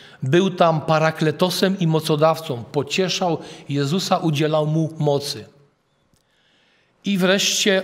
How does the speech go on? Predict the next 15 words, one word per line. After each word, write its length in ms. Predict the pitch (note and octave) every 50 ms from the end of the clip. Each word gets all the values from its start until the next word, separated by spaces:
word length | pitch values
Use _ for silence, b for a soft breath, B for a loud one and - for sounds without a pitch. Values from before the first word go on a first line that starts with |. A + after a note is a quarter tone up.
| -
od 200 | F#3 G3+ A#3 F3+
roku 500 | F3+ F3 F#3+ G#3 G3+ G#3 A3 G#3+ G#3 G3+
trzydziestego 840 | G#3 - - - F#3+ E3 E3 E3 D#3 - - - G3+ G3+ F#3+ F3+ F3+
lub 180 | F3 F3 D#3+ F3
trzydziestego 460 | - - D#3+ - - E3+ D#3 D3+ D3
trzeciego 360 | - - - F3 D#3 C#3+ B2
naszej 420 | A#2+ C3+ F3 G#3 G3 - E3+ E3 -
ery, 420 | - D3+ C3+ C3 C#3+ D#3 F3 G3+ G#3
czyli 260 | - - D#3+ C#3 C#3 C#3
już 340 | C#3+ D3 C#3+ - - - B B B B B B B B _ _ _
po 420 | - D#3 D3+ D3 C#3 C3 A#2+ A2+ -
śmierci 640 | - - - - D3+ D3 D#3 E3 E3+ D#3 - - D3+
Jezusa 300 | C#3+ D3+ D#3+ D3 - D#3
jako 240 | C#3 C#3 D3 D3 C3
człowieka, 800 | - - - D#3+ D3+ D3 D#3 D3 C#3+ D3 C#3+ D3+ F3 G#3+ D#4